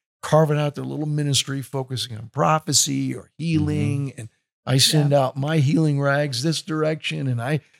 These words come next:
Speaker 1: you know,
Speaker 3: Yeah.
Speaker 1: it's a matter of let's work together,
Speaker 3: Mm-hmm.
Speaker 1: and can we submit
Speaker 2: Yeah.
Speaker 1: one to another
Speaker 3: Mm-hmm.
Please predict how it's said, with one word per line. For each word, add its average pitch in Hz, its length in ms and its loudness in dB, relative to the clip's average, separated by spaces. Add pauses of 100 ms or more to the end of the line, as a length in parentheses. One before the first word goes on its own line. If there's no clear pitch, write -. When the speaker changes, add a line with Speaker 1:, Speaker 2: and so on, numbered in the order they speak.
Speaker 1:
you 175 140 6
know, 160 180 4
Speaker 3:
Yeah. 185 220 -8 (260)
Speaker 1:
it's 139 240 4
a 151 60 0
matter 147 260 4
of 131 60 0
let's 170 260 2
work 143 340 -8
together, 123 640 -4
Speaker 3:
Mm-hmm. 160 280 -6
Speaker 1:
and 120 120 0
can 127 220 -4
we 139 160 -4
submit 147 600 -2
Speaker 2:
Yeah. 127 160 0
Speaker 1:
one 143 340 0
to 139 220 -4
another 127 680 -4
Speaker 3:
Mm-hmm. 170 100 -18